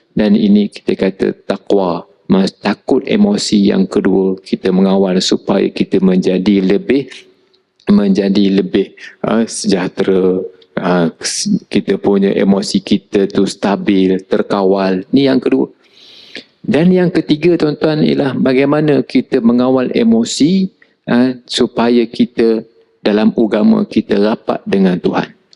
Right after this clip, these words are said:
Rapat dengan masjid, rapat dengan, ha, rapat dengan Quran. Kita menjadikan, ha,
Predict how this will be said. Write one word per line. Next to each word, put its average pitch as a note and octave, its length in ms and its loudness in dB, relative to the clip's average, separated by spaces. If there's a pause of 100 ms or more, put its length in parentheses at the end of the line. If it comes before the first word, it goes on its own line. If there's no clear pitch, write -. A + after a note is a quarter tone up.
(340)
Rapat G#2 340 -2
dengan G2 300 2
masjid, F#2+ 640 0
rapat G#2+ 480 -2
dengan, G2+ 560 2 (320)
ha, A2 240 0
rapat G2+ 420 0
dengan G2 300 0
Quran. F#3+ 640 0 (160)
Kita D#3+ 320 -2
menjadikan, C#3+ 960 0 (320)
ha, C3+ 240 0